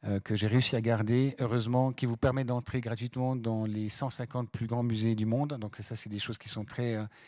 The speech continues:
très utiles et très appréciées par les clients. Bien entendu, beaucoup d'événements, beaucoup de dîners pour, euh, euh, bien traiter, euh, ces gens-là et les amener à s'intéresser à, à vos ventes. Le fonctionnement général d'une vente aux enchères, bien entendu, on parle de lots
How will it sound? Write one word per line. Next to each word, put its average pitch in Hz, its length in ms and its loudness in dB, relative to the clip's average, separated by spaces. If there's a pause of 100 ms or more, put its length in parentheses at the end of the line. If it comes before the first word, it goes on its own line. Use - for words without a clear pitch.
(300)
très 131 180 2
utiles 135 200 2
et 117 40 0
très - 180 2
appréciées 131 360 0
par 120 120 2
les 113 100 0
clients. 127 360 0
Bien 120 140 2
entendu, 110 360 -2
beaucoup 113 300 0
d'événements, 107 520 2
beaucoup 104 320 -6
de 113 60 -8
dîners 113 500 0
pour, 107 440 -2
euh, 101 60 -4 (560)
euh, 101 220 -6
bien 107 200 -2
traiter, 117 720 -2
euh, 101 360 -4
ces 101 240 -6
gens-là 110 600 -2
et 117 220 -2
les 113 220 -6
amener 123 460 0 (320)
à 110 100 -2
s'intéresser 131 840 -2
à, 104 240 -2
à 110 120 -4
vos 104 120 -2
ventes. 95 340 -8 (2000)
Le 120 120 6
fonctionnement 165 400 2
général 147 400 4
d'une 135 120 2
vente 135 200 2
aux 127 100 4
enchères, 151 460 6
bien 135 120 2
entendu, 127 300 0
on 123 80 6
parle 113 260 0
de 117 120 0
lots 143 340 4